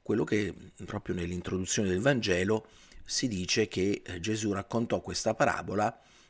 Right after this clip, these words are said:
per coloro che avevano l'intima presunzione, versetto nove, di essere giusti disprezzando gli altri. Dunque la parabola è per tutti,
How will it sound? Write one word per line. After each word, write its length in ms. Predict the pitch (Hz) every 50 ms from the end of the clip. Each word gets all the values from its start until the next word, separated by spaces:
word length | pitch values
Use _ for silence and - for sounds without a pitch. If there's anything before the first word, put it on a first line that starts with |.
| _ _ _
per 260 | - 147 143 135 -
coloro 360 | - - 147 151 160 170 156
che 120 | 147 - 143
avevano 340 | 127 147 147 139 135 131 131
l'intima 880 | 131 139 151 180 208 226 233 240 226 233 - 185 190 185 185 190 185
presunzione, 1600 | 175 - - 160 - 151 165 156 143 127 147 151 147 156 156 143 - - 131 131 123 117 113 110 110 107 110 117 120 127 - -
versetto 500 | - 90 87 - - - 90 - _ 120
nove, 400 | 117 107 87 82 - 101 104 - - - - - - - - - - - _
di 180 | _ 113 113 131
essere 440 | 135 139 131 - - 143 139 139 143
giusti 520 | 135 131 165 175 143 - - - - 113
disprezzando 800 | 98 104 101 - - - 104 98 - - - 92 95 95 90 -
gli 140 | 92 90 -
altri. 500 | - - - 85 82 - - - 85 82 - - _ - - - _ _ _ _ _ _ _ _ _ _ _ _ -
Dunque 380 | - 101 120 131 135 - -
la 100 | 107 92
parabola 460 | - - 92 107 127 - - 131 131 117
è 40 |
per 220 | - - 107 90 -
tutti, 480 | - - 73 69 - - - - 69